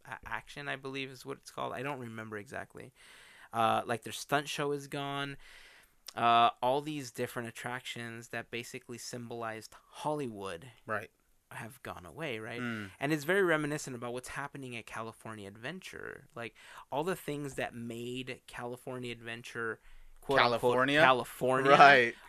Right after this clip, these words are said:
Speaker 1: are going away.
Speaker 2: Yeah, or pretty much gone, right.
Speaker 1: Yeah. And as soon as Paradise Pier becomes Pixar Pier,
Speaker 2: Mm-hmm.
Speaker 1: that's going to really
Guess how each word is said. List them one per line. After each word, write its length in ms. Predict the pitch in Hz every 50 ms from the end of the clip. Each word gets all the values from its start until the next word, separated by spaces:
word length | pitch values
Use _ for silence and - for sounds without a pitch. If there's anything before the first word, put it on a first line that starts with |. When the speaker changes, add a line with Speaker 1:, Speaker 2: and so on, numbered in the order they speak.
| -
Speaker 1:
are 160 | 131 139 147 143
going 380 | 127 135 147 151 151 143 131 123
away. 320 | 110 113 151 185 175 -
Speaker 2:
Yeah, 300 | 104 110 107 104 104 104
or 200 | 107 107 107 104
pretty 260 | - - 139 139 143
much 260 | 135 131 120 113 117
gone, 400 | 110 120 113 120 117 104 98 98
right. 200 | 104 107 107 101 -
Speaker 1:
Yeah. 240 | 180 127 107 98 95 - - - - - -
And 400 | - 139 139 139 139 139 139 - - _ _ _ _ -
as 120 | 156 143 -
soon 220 | - - 180 180 180
as 100 | 165 -
Paradise 540 | - - 151 160 147 143 135 127 127 - - _
Pier 320 | - - 143 139 135 131 123
becomes 480 | 107 120 117 - - - 110 107 -
Pixar 520 | - - - 240 - - - 123 113 107 -
Pier, 380 | - - 117 113 110 110 110
Speaker 2:
Mm-hmm. 360 | 107 104 98 107 107 104 101 101
Speaker 1:
that's 280 | 107 131 135 143 - -
going 400 | - - 147 127 127 127 123 117
to 580 | - - - - 123 123 123 120 117 117 113 113
really 600 | 113 123 135 143 147 143 131 120 120 107 101 98